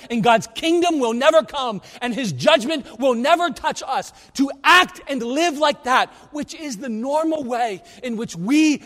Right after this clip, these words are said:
live in this world, that is the height of arrogance. That is the height of defiance.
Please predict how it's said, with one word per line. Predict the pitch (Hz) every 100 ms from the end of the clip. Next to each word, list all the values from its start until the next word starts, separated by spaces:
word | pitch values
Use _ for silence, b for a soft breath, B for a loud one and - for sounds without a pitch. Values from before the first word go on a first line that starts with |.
| B
live | 190 240 320 285
in | 247
this | 214 -
world, | 175 170 143 131 120 _ b b
that | 160 208 294 262 -
is | 262 170
the | 196
height | - 269 277 - -
of | 185
arrogance. | 185 180 151 156 135 - - - _ _ _ _ _ _ _ _ _ -
That | 294
is | 294
the | 202 202
height | - 294 302 -
of | 254
defiance. | 165 220 - 220 202 156